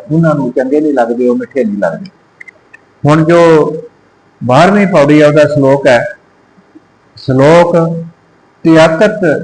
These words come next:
ਜਲਨ ਨਹਿ ਜੀਵ, ਮੀਨਨ ਨਹਿ ਤਿਆਗ ਚਾਤਰਕ ਮੇਘ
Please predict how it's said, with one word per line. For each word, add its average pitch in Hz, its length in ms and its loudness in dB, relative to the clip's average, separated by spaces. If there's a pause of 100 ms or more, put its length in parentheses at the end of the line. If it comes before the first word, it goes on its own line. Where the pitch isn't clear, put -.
ਜਲਨ 156 520 2
ਨਹਿ 170 200 2
ਜੀਵ, 151 480 0 (880)
ਮੀਨਨ 151 800 2 (320)
ਨਹਿ 170 260 2
ਤਿਆਗ 151 500 2
ਚਾਤਰਕ 147 600 0
ਮੇਘ 151 300 0